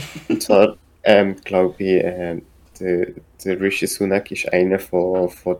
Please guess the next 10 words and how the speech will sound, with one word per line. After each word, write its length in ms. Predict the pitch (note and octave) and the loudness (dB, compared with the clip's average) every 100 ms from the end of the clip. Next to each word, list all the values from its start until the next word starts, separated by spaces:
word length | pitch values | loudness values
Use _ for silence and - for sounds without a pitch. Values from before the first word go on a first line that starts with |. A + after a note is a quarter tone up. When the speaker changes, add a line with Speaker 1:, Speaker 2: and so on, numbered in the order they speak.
| - | 0
Speaker 2:
den, 480 | F2+ F#2+ F#2 F#2 - _ - _ _ _ - | 0 0 -2 -4 -10 _ -20 _ _ _ -12
ähm, 540 | F2+ F2+ F2 E2+ F2 - _ | -6 -4 -4 -6 -10 -16 _
Regierungschefs 840 | - - G2 G2 G2+ - F#2+ G2 - | -20 -6 0 2 2 -2 0 0 0
in 180 | F#2+ F2+ | 2 2
Europa, 580 | E2+ F#2 F2+ - F#2 | 0 0 -2 -2 -4
wo, 380 | F2+ F2+ F2+ - - _ - | -2 -2 -2 -4 -8 _ -8
wo 140 | F2 - | -8 -4
das 320 | E2 F2+ - | -2 0 0
Jahr 140 | G2 F2 | -2 -2
eigentlich 260 | F2 F2 | -4 -8